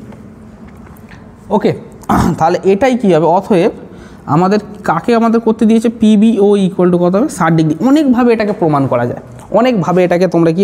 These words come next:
মনে করলে প্রমাণ করতে পারো। Clear? এবারে দেখো, আবার আমরা ছয়ের দাগের অঙ্কটি করবো। কী বলেছে দেখো, ও কেন্দ্রবৃত্তের পিএ এবং পিবি দুটি স্পর্শক, যেখানে ওএ equal to two point four centimeter। ছবিটা আগে আঁকবো, তারপরে কাজ করবো। চলো, তাহলে আগে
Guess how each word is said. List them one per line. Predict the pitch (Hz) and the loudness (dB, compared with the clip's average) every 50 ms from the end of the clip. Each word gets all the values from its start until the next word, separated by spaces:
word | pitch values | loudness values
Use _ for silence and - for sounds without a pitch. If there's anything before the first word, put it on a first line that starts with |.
| 185 165 | 2 2
মনে | 151 151 151 | 2 2 2
করলে | 160 202 233 - - | 0 0 0 0 -2
প্রমাণ | 131 131 127 131 - | -2 0 0 -2 -2
করতে | 147 143 - - 403 - - - - - - - - - 143 | -4 -4 -2 -4 -4 -4 -6 -18 -20 -20 -20 -20 -10 -4 -2
পারো। | 127 117 - - - - - - - - | -2 -2 -2 -6 -12 -18 -20 -20 -10 -2
Clear? | - 220 202 139 123 - - - - - - - - 196 | 0 0 0 0 -2 -6 -18 -20 -20 -20 -10 -4 -2 0
এবারে | 254 311 277 214 160 | 2 2 2 0 0
দেখো, | 139 131 190 185 - | 0 0 -2 0 0
আবার | 160 220 277 320 285 | 0 0 2 0 0
আমরা | 220 214 - - - | 0 -2 -2 -4 -2
ছয়ের | - 220 233 220 226 | -2 0 0 2 2
দাগের | 226 214 190 156 | 2 2 2 0
অঙ্কটি | 147 143 160 165 160 151 | 0 0 0 0 2 2
করবো। | 147 131 135 147 - | 0 0 0 0 0
কী | 247 247 | 0 2
বলেছে | 233 196 165 165 | 2 2 0 0
দেখো, | 151 - 156 190 233 | 0 0 2 2 2
ও | 277 311 - | 2 0 0
কেন্দ্রবৃত্তের | - 277 277 269 254 269 254 226 240 233 247 - 175 196 226 - - | 0 2 2 4 4 4 4 2 2 2 0 0 0 0 0 -2 -2
পিএ | 214 214 226 247 247 262 330 392 - - - - - - 185 | 0 2 2 4 2 2 2 0 -6 -12 -20 -12 -4 0 0
এবং | 190 214 226 240 226 - | 2 2 2 0 0 2
পিবি | 220 226 214 240 202 | 2 2 4 4 2
দুটি | 220 196 240 226 - | 2 2 2 0 -2
স্পর্শক, | - - 214 226 - - - 143 143 147 147 | 0 0 0 0 0 0 0 0 0 0 0
যেখানে | 185 202 - 247 247 233 - - 190 | 0 0 0 0 0 0 0 0 2
ওএ | 220 262 254 202 185 - 202 202 | 2 2 2 2 2 2 0 -4
equal | 196 - 214 214 214 | -2 0 0 0 0
to | 220 220 - | 0 0 0
two | 214 233 226 226 | 0 0 2 2
point | 214 214 220 202 - | 0 0 0 0 0
four | - 220 208 - | -2 -2 -2 0
centimeter। | 151 131 123 120 117 - - | 0 0 0 0 -2 0 0
ছবিটা | 240 247 269 262 - 240 226 | 0 2 2 2 2 0 0
আগে | 202 196 185 180 | 0 0 -2 -2
আঁকবো, | 175 170 185 226 415 - - - - - - - - | 0 0 0 -2 -4 -4 -8 -18 -20 -20 -12 -6 -4
তারপরে | 165 160 147 151 143 127 - | -2 -2 -2 -2 -4 -4 -4
কাজ | 110 113 - - | -4 -6 -4 -4
করবো। | 120 120 - 117 - - - - - - - | -6 -6 -6 -8 -14 -16 -20 -20 -12 -6 -4
চলো, | - - - - - - - - - - - - - - - - - - - - - - - - - - - - - - - - | -4 -4 -4 -10 -14 -14 -14 -14 -14 -14 -20 -20 -20 -18 -18 -18 -18 -18 -20 -20 -20 -20 -20 -20 -20 -20 -20 -20 -20 -20 -16 -8
তাহলে | - 175 180 196 | -4 -2 0 0
আগে | 196 208 | 0 0